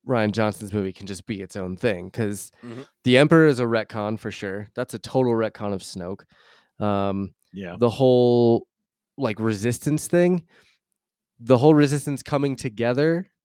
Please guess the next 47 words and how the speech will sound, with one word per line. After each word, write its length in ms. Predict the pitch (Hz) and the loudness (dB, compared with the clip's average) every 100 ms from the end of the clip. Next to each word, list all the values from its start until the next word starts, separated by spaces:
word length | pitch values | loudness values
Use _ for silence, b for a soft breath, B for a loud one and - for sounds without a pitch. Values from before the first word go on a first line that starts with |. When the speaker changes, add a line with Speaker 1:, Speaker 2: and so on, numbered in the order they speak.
| _ _ - | _ _ -6
Speaker 1:
and 160 | 127 | -4
everyone, 600 | 117 127 131 135 131 123 117 | -2 -4 -2 0 2 0 0
all 180 | 123 | 0
these 220 | 131 123 107 | 2 0 0
random 460 | 110 123 131 123 | 0 0 0 -2
people 300 | 123 135 143 | -2 -2 -2
at 100 | 143 | -2
the 140 | 143 135 | 0 0
end 180 | 135 | -2
showing 480 | 131 - 127 127 123 | -4 0 2 4 2
up, 240 | 147 165 _ - | 0 0 _ -2
that's 220 | 120 - | -2 0
a 40 | 127 | -2
retcon 500 | 110 98 - 110 104 | -2 -4 -4 -2 -2
of 100 | 98 | -4
episode 440 | - - 110 101 | -6 -6 -4 -2
eight, 160 | 123 147 | -2 -4
because 280 | - 127 | -8 -8
at 60 | 131 | -4
the 100 | 147 | -2
end 120 | 147 | -2
of 60 | 143 | -2
episode 320 | 151 - 151 | -4 -4 -2
eight, 180 | 170 135 | -2 -2
nobody 460 | 101 101 123 135 131 | -4 2 4 4 0
came 240 | 147 143 | -2 -2
to 60 | 131 | -2
help 220 | 147 - | -4 -6
them. 240 | 69 - - _ _ _ _ _ _ _ _ | -10 -12 -16 _ _ _ _ _ _ _ _
So 420 | - 131 117 110 | 2 4 4 2
now 320 | 120 135 151 160 | -2 -2 0 2
they're 140 | 143 | 0
showing, 460 | - 135 131 131 131 170 | 0 2 2 2 -2 2
"Oh, 180 | 185 | 4
no, 200 | 190 175 | 4 2
that 100 | 175 | 4
was 160 | 190 156 | 4 2
just 160 | 151 147 | 0 -2
a 40 | |
mistake. 600 | 135 - 139 135 127 - _ _ _ _ | -2 0 0 2 0 -6 _ _ _ _
They 100 | 180 | 6
were 100 | 180 | 8
just 280 | 156 147 117 | 8 4 2
busy. 260 | 139 131 131 | 4 4 4
They 140 | 147 | 4
were 140 | 156 147 | 6 6
at, 160 | 127 | 2